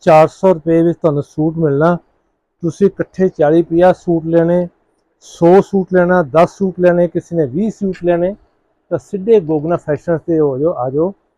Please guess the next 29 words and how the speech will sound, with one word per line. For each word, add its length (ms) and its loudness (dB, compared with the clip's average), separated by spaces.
ਇਹ 160 2
ਦੇਖੋ, 300 -4
ਹਜ਼ਾਰ 220 2
ਹਜ਼ਾਰ, 200 0
ਪੰਦਰਾਂ 360 -6
ਪੰਦਰਾਂ 320 -6
ਸੌ 180 -8
ਵਾਲੇ 180 2
ਸੂਟ 380 -8
ਤੁਹਾਨੂੰ 1000 -4
ਗੋਗਨਾ 360 -2
ਫੈਸ਼ਨ 420 -4
ਸਟੋਰ 320 -6
ਤੇ 80 -2
ਮਿਲਣੇ 500 -2
ਸਿਰਫ 380 -2
ਚਾਰ 240 2
ਸੌ 220 -2
ਰੁਪਏ 260 -4
ਦੇ। 60 -4
ਇਹ 200 -2
ਲਓ, 160 -6
ਇਹ 100 -4
ਲਓ, 120 -10
ਕਿਸੇ 560 -6
ਨੂੰ 240 -2
ਗਿਫਟ 220 -4
ਦੇਣਾ 280 0
ਤੁਸੀਂ, 320 -4